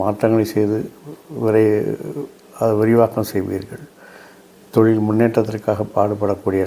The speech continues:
கா-, நாள். அக்கம் பக்கத்தினால் சில செலவுகள் ஏற்படும்.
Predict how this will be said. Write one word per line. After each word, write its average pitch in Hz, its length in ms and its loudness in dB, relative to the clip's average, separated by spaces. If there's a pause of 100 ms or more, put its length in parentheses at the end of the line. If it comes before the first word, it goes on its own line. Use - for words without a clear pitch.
கா-, - 120 -2 (120)
நாள். - 200 -8 (1500)
அக்கம் 110 240 2
பக்கத்தினால் 110 580 0
சில 107 160 0
செலவுகள் 107 520 2
ஏற்படும். 101 380 -6